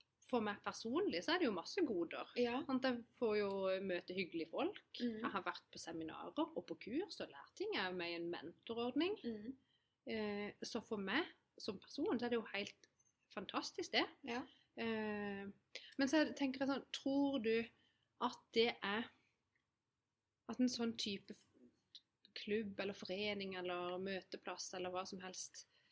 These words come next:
Speaker 1: blir det godt tatt imot da, der beslutninger tas? Eller blir det da at, at vi kjemper for å få til sånn kvotering
Speaker 2: Oi,
Speaker 1: av
Speaker 2: nei.
Speaker 1: kvinner?
Speaker 2: Ja.
Speaker 1: For jeg kjenner det byr meg altså så imot, at man skal
Speaker 2: Ja.
Speaker 1: velge styremedlemmer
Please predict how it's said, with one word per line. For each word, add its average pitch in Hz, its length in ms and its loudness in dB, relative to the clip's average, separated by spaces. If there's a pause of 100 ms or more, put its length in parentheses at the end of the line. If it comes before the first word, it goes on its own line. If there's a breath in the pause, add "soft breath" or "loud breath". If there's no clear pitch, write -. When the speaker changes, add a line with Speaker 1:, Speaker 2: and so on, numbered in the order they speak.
(680 soft breath)
Speaker 1:
blir 220 420 4
det 220 160 0
godt 202 260 -2
tatt 233 200 -6
imot 240 480 4
da, 180 160 2 (540)
der 196 280 6
beslutninger 196 600 -4
tas? 175 440 -4
Eller 262 180 6
blir 220 260 6
det 214 120 0
da 185 200 4
at, - 240 -6 (300 loud breath)
at - 100 -8
vi 208 60 -4
kjemper 190 400 0
for 196 160 -4
å 196 80 -4
få 180 140 -6
til 196 100 -6
sånn 190 160 -6 (320 loud breath)
kvotering 190 880 -4 (440)
Speaker 2:
Oi, 220 180 2 (160)
Speaker 1:
av 202 80 2
Speaker 2:
nei. 190 100 4
Speaker 1:
kvinner? 175 380 2 (100)
Speaker 2:
Ja. 190 220 -2 (160)
Speaker 1:
For 247 100 4
jeg 233 80 0
kjenner 226 320 2
det 262 200 6 (220)
byr 208 360 0
meg 190 240 -2
altså - 140 -6
så 185 200 -2
imot, 196 560 2
at 226 120 -4
man 208 120 -2
skal 208 400 -2 (840 loud breath)
Speaker 2:
Ja. 208 180 2
Speaker 1:
velge 202 320 2
styremedlemmer 202 1040 0